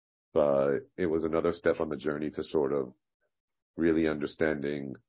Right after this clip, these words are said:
myself and my life and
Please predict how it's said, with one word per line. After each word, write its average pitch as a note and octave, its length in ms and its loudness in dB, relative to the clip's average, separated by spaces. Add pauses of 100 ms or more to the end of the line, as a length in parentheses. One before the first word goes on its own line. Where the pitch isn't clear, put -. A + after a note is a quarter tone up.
(1000)
myself E2+ 640 6
and C#2 280 -4
my C#2 120 -2
life F2 420 2
and C2 380 -6